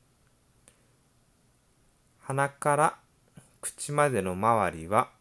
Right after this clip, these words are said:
少し色が違うので、その部分を描きます。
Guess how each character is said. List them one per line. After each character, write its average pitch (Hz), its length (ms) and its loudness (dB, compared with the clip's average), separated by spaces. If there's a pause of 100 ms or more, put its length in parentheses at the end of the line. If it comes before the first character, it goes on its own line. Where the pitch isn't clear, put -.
(120)
少 - 280 -2
し 101 260 -4
色 123 160 4
が 107 100 4
違 - 200 -8
う 98 280 -2
の 87 120 -14 (100)
で、 104 220 -4 (840)
そ - 160 -8
の 135 140 0
部 131 140 -4
分 123 220 -2
を 147 60 0
描 120 160 -2
き - 140 -10
ま 80 260 -4
す。 - 260 -10